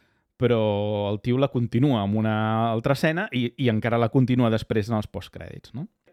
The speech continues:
Parlem de la mitologia, del vampir, del tipus de vampir, que hi ha una influència, crec jo,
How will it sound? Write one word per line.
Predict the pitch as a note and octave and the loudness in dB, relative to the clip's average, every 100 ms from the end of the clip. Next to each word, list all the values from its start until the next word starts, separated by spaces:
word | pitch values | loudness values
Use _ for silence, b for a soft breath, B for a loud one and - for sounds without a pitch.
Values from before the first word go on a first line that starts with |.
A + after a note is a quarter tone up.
| - | -2
Parlem | D3+ F3+ G3+ | 2 2 2
de | |
la | F#3 D#3+ | 2 2
mitologia, | D#3 C3 D3+ C#3+ C3+ F#3+ G#3 G3 F#3 F#3+ F#3 | 2 2 4 4 4 4 4 4 4 2 0
del | C#3+ C3+ | 0 4
vampir, | C3 C#3 G3+ G3+ G3+ F#3+ | 2 2 2 4 4 4
del | D3 C#3 | 2 0
tipus | E3 - D#3 | 0 2 4
de | D3 | 4
vampir, | C3+ C3 C3 - D3 C#3+ C3 | 4 2 0 2 4 4 2
que | - C3 | -2 0
hi | |
ha | C3 | 2
una | E3 | 2
influència, | E3 - D3 C#3+ C#3+ - C3+ C3 | 0 4 4 4 2 2 2 2
crec | C#3 B2+ B2+ | 0 0 2
jo, | C3+ B2+ | 4 4